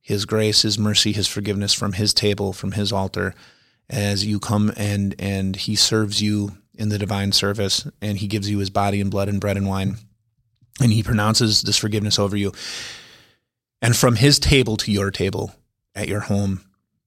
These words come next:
that, that forgiveness flows. And then from your table at home to the lives that you get to interact with in, in, in the world, that forgiveness will flow. But it starts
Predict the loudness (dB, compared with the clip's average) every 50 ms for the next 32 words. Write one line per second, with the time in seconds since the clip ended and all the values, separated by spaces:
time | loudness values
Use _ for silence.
0 | _ _ -20 -14 -6 -2 0 0 0 0 -4 -10 _ _ _ -2 0 0 0 2
1 | 0 -2 0 0 0 0 2 0 2 2 2 0 2 0 0 -2 -4 -6 -6 -2
2 | 2 4 4 6 4 4 2 2 4 4 6 6 6 6 4 4 4 4 4 4
3 | 4 0 -2 -2 -4 -2 0 0 2 2 2 0 -2 -4 -8 -14 _ _ _ _
4 | _ _ _ _ _ _ _ _ _ _ _ _ _ _ _ _ _ _ _ _
5 | _ _ _ _ _ -2 0 2 2 2 2 2 2 2 2 2 0 0 -2 -2
6 | -2 -2 -2 -4 -6 -16 _ _ _ -4 -4 -2 -2 -2 -2 -2 0 0 0 0
7 | 0 0 -2 -2 -2 -2 -2 -2 -4 -4 -4 -4 -4 -4 -2 -2 -4 -4 -6 -6
8 | -4 -2 -2 -2 -2 -4 -4 -4 -4 -4 -4 -2 -2 -2 -2 -4 -8 -12 -20 -20
9 | -20 _ _ _ _ -4 0 0 0 0 -2 -4 -2 0 0 2 2 0 0 -2
10 | -2 -4 -2 -2 -2 0 -2 -2 -6 -10 -20 -20 -20 _ _ -6 -4 -2 2 4
11 | 4 4 4 4 4 4 4 4 4 4 4 4 4 2